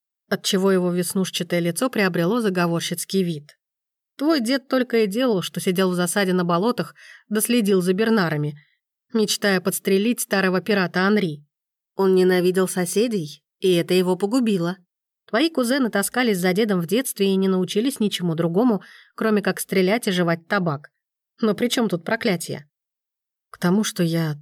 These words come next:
тоже ее видел. Прямо здесь, в своей спальне. И кого же ты видел?» осторожно спросил Рене.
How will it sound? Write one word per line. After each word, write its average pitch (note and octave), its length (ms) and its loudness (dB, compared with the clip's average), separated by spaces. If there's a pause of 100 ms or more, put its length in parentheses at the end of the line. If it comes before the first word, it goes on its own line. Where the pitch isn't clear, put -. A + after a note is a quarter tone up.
(100)
тоже G#3 300 0
ее C#3 260 -2
видел. C#3+ 480 -6 (540)
Прямо E3+ 280 0
здесь, F#3 320 -2
в - 60 -10
своей D3+ 300 -2
спальне. D3 600 -6 (400)
И D3+ 340 -2 (220)
кого E3 280 0
же D3+ 120 -2
ты D3+ 140 -2
видел?» C#3+ 420 -4 (640)
осторожно F3+ 520 -2
спросил F3 420 -4
Рене. F3 400 -2